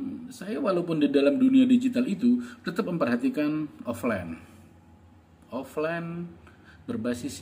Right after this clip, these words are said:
digital itu sangat penting. Nah, teman-teman U M K M, kali ini saya sama teman-teman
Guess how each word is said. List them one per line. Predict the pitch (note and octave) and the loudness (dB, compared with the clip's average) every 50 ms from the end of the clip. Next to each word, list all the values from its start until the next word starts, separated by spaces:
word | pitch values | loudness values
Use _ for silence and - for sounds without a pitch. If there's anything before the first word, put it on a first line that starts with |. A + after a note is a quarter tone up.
| B2 | -4
digital | A2 G#2 G#2 A#2+ A#2+ - B2+ B2 | -4 -2 -2 -2 -4 -2 -4 -4
itu | A2+ A#2 A2 - C3 | -4 -4 -6 -6 -6
sangat | - A#2+ A2 G#2 G2+ | -6 -6 -6 -6 -6
penting. | - G#2+ G#2 G#2 A#2 G2 F2+ E2+ F2 - - - - - - - - - | -6 -6 -4 -4 -4 -6 -6 -8 -12 -14 -16 -18 -20 -20 -20 -20 -20 -12
Nah, | - A#2 A#2 G2 G2 | -6 -6 -4 -4 -2
teman-teman | A#2+ B2+ C3+ C#3 D3 D#3 D3 | 0 0 0 2 0 0 0
U | D3 | 2
M | C#3+ C#3 C#3 | 0 2 2
K | C#3+ B2 B2 | 2 2 2
M, | A#2+ B2+ - - - - - - - - - _ _ _ _ _ _ _ - - - | 2 2 0 -4 -16 -20 -20 -20 -20 -20 -20 _ _ _ _ _ _ _ -20 -20 -10
kali | - B2+ C#3 D3+ D#3+ | -6 -4 -4 -2 0
ini | E3+ G#3+ A#3 A#3 - - | 2 4 4 4 4 2
saya | - - B2+ B2 B2+ B2+ B2+ C3 C3 B2+ B2+ | -2 0 2 2 4 4 4 4 4 2 0
sama | B2 - C3 A#2+ A#2 | 0 2 2 2 2
teman-teman | A2+ A#2+ A#2+ A#2+ A#2+ A#2 B2 C3+ D3 E3 G3+ G#3+ G3+ | 4 4 4 4 4 4 4 4 6 6 4 4 2